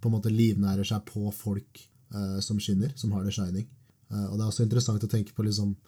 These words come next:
at på mange måter så var Danny tryggest inne i The Overlook da. Fordi hvis, hvis han ikke hadde vært der, så hadde han nok blitt plukket opp til, av The True Knot. Så på en måte så er Overlook en, en, og det kommer litt fram, en, en beskyttelse da,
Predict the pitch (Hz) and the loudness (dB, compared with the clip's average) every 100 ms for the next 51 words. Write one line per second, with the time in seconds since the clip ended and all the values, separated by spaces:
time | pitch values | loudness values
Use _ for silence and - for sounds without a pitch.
0 | - - - 123 147 127 127 123 131 123 | -20 -14 -6 4 8 8 6 4 2 2
1 | 117 117 110 101 107 113 110 _ - 107 | 2 2 4 4 4 2 0 _ -2 0
2 | 101 104 120 113 104 113 101 98 120 - | 2 2 2 4 2 2 0 0 -2 -6
3 | - - - - - - - - 117 113 | -20 -20 -20 -20 -20 -20 -16 2 6 6
4 | 110 120 110 113 - - 101 104 107 107 | 6 2 2 0 -2 -2 0 2 0 0
5 | 107 101 117 117 120 113 107 - 110 101 | -2 -2 0 2 4 4 0 -2 -2 -2
6 | - 120 101 98 95 104 104 101 - 104 | -2 -4 -2 -4 -4 -4 -2 -2 -6 -10
7 | 104 101 101 101 117 107 113 - _ _ | -8 -8 -10 -6 0 0 -2 -8 _ _
8 | _ - 117 127 120 101 127 127 120 104 | _ -4 2 4 4 2 2 4 4 2
9 | 101 104 113 104 101 104 101 - - - | 0 0 4 2 2 -2 -4 -4 -10 0
10 | 113 - 104 107 110 110 104 113 113 107 | 0 2 2 4 2 0 0 -2 -2 0
11 | 110 117 - - - 127 | 0 0 -2 -4 -4 -4